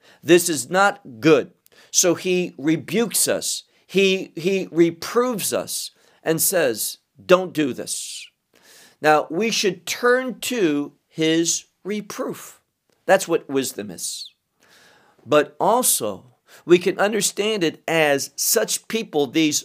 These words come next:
scoffers, these foolish ones, they turn, and they turn not to his reproof, reproof and reproof, reprovement. What happens?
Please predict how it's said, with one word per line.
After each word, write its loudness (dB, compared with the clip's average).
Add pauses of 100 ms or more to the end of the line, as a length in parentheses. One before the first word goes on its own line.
scoffers, 0 (320)
these 4
foolish -2
ones, -6 (720)
they 0 (100)
turn, -2 (540)
and 4
they 6
turn -2
not 0 (160)
to -2 (440)
his 2
reproof, -4
reproof -2 (140)
and -4
reproof, -4 (180)
reprovement. -8 (580)
What 6
happens? -6